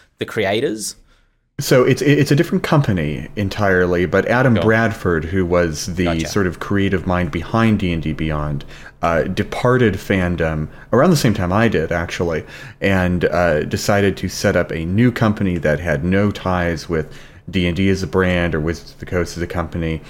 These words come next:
Speaker 2: and was more sort of all-inclusive as a, uh, tabletop gaming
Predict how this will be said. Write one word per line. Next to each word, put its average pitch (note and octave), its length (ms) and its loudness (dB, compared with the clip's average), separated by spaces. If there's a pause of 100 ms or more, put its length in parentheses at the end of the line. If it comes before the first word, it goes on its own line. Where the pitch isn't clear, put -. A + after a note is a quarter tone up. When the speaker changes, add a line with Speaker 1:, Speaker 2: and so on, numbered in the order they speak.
(220)
Speaker 2:
and F2+ 120 -2
was F2 220 -2
more F#2 320 2
sort F2+ 260 0
of D#2+ 180 0 (120)
all-inclusive G2+ 1080 0
as D#2 260 -4
a, D#2 280 0 (320)
uh, D#2+ 360 0
tabletop F#2 720 -2
gaming D2+ 520 -2